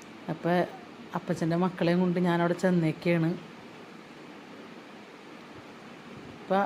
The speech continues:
മക്കൾ എന്തൊക്കെയാണ് അവ-, എൻ്റെ കുറ്റങ്ങളൊക്കെ ആയിരിക്കുമല്ലോ അവർ അപ്പച്ചനോട് പറയണത്. എന്നാലും സാരില്ല, പക്ഷെ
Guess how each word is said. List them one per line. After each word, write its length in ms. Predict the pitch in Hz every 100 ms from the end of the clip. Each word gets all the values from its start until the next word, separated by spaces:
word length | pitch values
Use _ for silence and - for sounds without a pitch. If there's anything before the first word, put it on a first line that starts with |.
| -
മക്കൾ 240 | 202 - 190
എന്തൊക്കെയാണ് 460 | 240 226 220 247 269
അവ-, 120 | 262 226
എൻ്റെ 140 | 190 190
കുറ്റങ്ങളൊക്കെ 460 | 233 233 226 226 262
ആയിരിക്കുമല്ലോ 380 | 247 240 240 233
അവർ 80 | 233
അപ്പച്ചനോട് 400 | 233 208 208 202 233
പറയണത്. 480 | 220 196 190 180 202 220 190
എന്നാലും 280 | 190 185 202
സാരില്ല, 360 | 262 220 208 220
പക്ഷെ 160 | 196 208